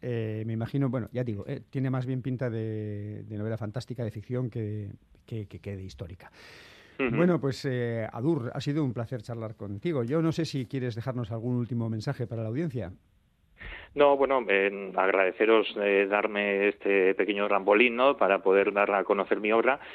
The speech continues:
Speaker 2: Y, bueno, pues espero que a la gente que lea, que se interese un poco por la novela, que lo lea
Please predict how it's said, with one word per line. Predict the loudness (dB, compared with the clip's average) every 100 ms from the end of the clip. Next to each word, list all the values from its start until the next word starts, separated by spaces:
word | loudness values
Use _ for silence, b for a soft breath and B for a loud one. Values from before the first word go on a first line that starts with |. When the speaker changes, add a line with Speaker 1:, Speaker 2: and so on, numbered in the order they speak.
| B B 0
Speaker 2:
Y, | 4 6 6
bueno, | 6 4 2
pues | 0 0
espero | 0 2 0 2
que | 4 6 6
a | 4
la | 2 0
gente | 0 -2 0 0
que | 2
lea, | 2 2 0 0
que | -2
se |
interese | 0 2 4 2
un |
poco | 4 4 4
por |
la | 2
novela, | 2 4 4 2 2
que | 4
lo | 4
lea | 6 6 6